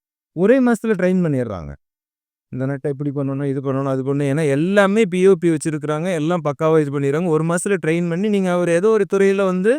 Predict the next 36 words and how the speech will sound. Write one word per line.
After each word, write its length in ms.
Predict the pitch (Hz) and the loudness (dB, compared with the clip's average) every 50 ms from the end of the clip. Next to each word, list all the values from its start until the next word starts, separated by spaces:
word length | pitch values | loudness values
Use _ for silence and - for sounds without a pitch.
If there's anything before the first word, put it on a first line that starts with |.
| 302 _ _ _ _ _ _ | -2 _ _ _ _ _ _
அவங்கள 300 | - 185 190 196 190 196 | -4 -2 0 0 0 0
நீங்க 200 | 196 196 190 175 - | 0 0 -2 0 0
போட்டுற 300 | 208 214 214 196 190 170 | 0 0 2 0 -2 -2
முடியும். 400 | 151 139 123 113 101 87 - _ _ _ _ _ _ _ _ 139 | -4 -4 -6 -6 -8 -8 -12 _ _ _ _ _ _ _ _ -8
விவசாயத்துல 580 | 147 160 175 - 185 180 175 151 - 131 120 | -4 -4 -2 0 0 0 0 0 -2 -4 -4
அப்படி 180 | 107 98 104 101 | -4 -4 -6 -6
எல்லாம் 200 | 101 107 104 - | -6 -6 -8 -8
பண்ண 160 | 90 92 101 | -12 -10 -10
முடியாது 320 | 101 95 92 87 82 76 - | -12 -12 -12 -12 -14 -14 -18
இல்லையா? 280 | 76 78 80 76 67 - _ _ _ _ _ _ _ _ _ _ _ _ _ - | -20 -20 -20 -20 -20 -20 _ _ _ _ _ _ _ _ _ _ _ _ _ -2
ஒரு 160 | 127 131 131 | -2 -2 0
மாசத்துல 380 | 135 143 151 - - 165 160 165 | 0 0 -2 -2 -2 0 4 4
எல்லாம் 200 | 147 147 151 135 | 6 6 6 6
யாரையும் 280 | 123 131 135 147 135 - | 6 4 4 2 0 0
ட்ரெயின் 260 | 117 120 139 139 131 | 0 2 2 2 2
பண்ண 180 | 131 131 139 160 202 262 294 - _ _ 135 | 2 2 4 4 2 2 0 -4 _ _ -6
முடியாது. 560 | 127 131 131 135 165 175 160 127 110 87 - 90 - _ _ _ _ _ _ _ _ _ - | -2 -2 2 2 4 6 6 4 4 -2 -8 -16 -20 _ _ _ _ _ _ _ _ _ -6
இது, 140 | 135 139 151 | 0 0 2
ஆ, 120 | 143 135 135 127 - - - - | 2 2 2 0 -2 -12 -8 0
தாத்தா 320 | - 135 143 151 - 165 160 | 2 4 4 4 4 2 2
சொல்லி 280 | 139 143 147 147 143 | 2 2 0 -2 -2
கொடுத்து, 320 | 135 127 135 127 117 - 165 165 | -4 -4 -6 -8 -2 0 2 2
அப்பா 280 | 147 135 - - 165 156 | 2 2 2 0 -2 0
சொல்லி 260 | 143 151 139 135 131 | 0 -2 -2 -2 -2
கொடுத்து, 280 | 120 127 127 123 120 156 | -4 -4 -6 -4 0 0
அப்பா 280 | 147 139 - - 156 156 - | 0 0 0 0 -4 -2 -2
பையனுக்கு 400 | 135 135 147 156 165 165 151 135 | -2 -4 -2 -2 -4 -4 -6 -4
சொல்லி 240 | 143 139 131 127 | -4 -4 -4 -4
கொடுத்து, 300 | 117 120 123 113 - - 175 175 | -6 -6 -8 -8 -2 0 2 2
ஒவ்வொரு 320 | 156 143 143 156 165 156 | 2 2 2 0 0 0
விஷயத்தையும் 580 | 151 151 139 - 156 156 139 139 160 160 143 120 | 0 0 -2 0 -2 -2 0 0 -2 -4 -2 -2
பார்த்து, 420 | 135 131 139 143 - _ 165 175 190 208 226 - _ - - - _ _ | 0 0 0 0 -2 _ 0 2 2 2 0 -2 _ -20 -20 -20 _ _
அந்த 220 | 139 151 151 147 143 | -4 -2 0 -2 -2
கிளைமேட்டை 560 | - 147 151 160 170 180 180 170 151 151 143 123 | -2 0 0 0 2 2 2 0 0 0 -2 0
பார்த்து, 360 | 143 139 139 139 - 156 170 180 180 156 | 0 0 0 0 -2 -2 0 0 2 0
எந்த 220 | 147 151 160 165 | 0 0 0 -4